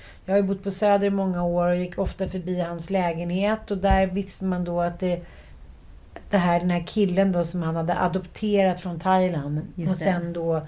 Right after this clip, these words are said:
Speaker 1: tröttnade på av någon, eh, oklar anledning och åkte tillbaka till Thailand och lämnade kvar, tillbaka till hans föräldrar. Och att han liksom omgav sig av unga killar och att de utförde tjänster och så här.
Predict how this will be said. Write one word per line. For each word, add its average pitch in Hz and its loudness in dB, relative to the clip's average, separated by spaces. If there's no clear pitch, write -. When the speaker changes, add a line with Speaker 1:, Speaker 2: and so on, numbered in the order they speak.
Speaker 1:
tröttnade 220 2
på 196 4
av 190 4
någon, 190 2
eh, 196 -4
oklar 185 0
anledning 180 0
och 190 0
åkte 185 -2
tillbaka 202 4
till - -6
Thailand 170 0
och 208 -4
lämnade 226 -2
kvar, 180 0
tillbaka 160 -2
till 160 -4
hans 151 -4
föräldrar. 147 -4
Och 233 4
att 226 4
han 202 0
liksom 196 -2
omgav 190 2
sig 190 -2
av 190 2
unga 180 -2
killar 175 -2
och 170 -4
att 190 -6
de 175 -2
utförde 175 -2
tjänster 170 -2
och 160 0
så 160 -4
här. 151 0